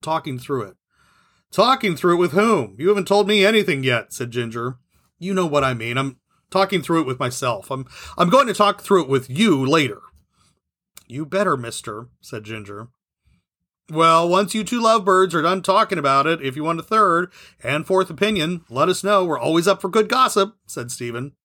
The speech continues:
"Or mysteries," added Adam, as he not subtly elbowed Stephen in the ribs.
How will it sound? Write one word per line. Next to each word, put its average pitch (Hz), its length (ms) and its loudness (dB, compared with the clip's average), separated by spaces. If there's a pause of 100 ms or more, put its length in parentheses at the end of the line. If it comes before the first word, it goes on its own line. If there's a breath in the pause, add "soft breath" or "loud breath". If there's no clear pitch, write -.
(120)
"Or 143 200 2
mysteries," 175 720 2 (160)
added 117 260 -4
Adam, 107 400 -8 (340 soft breath)
as 127 300 0
he 127 180 0
not 127 280 0
subtly 147 480 0
elbowed 135 460 2
Stephen 127 360 -2
in 120 100 -2
the 113 80 -6
ribs. 120 420 -6